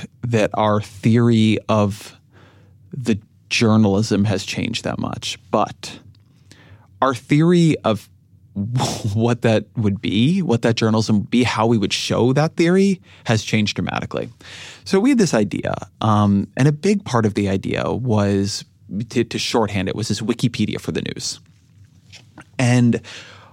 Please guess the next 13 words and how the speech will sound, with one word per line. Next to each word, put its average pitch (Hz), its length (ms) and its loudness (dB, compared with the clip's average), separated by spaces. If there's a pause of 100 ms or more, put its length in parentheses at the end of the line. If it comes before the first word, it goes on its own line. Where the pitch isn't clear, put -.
(480)
I 151 120 2
had 170 120 2
been 131 180 2
at 120 80 -2
the 123 60 0
Post, 107 340 -4
as 110 100 -4
you 101 60 -4
say, 98 240 -4
and 104 100 -2
I 110 120 0
covered 104 300 -4
policy. - 500 -8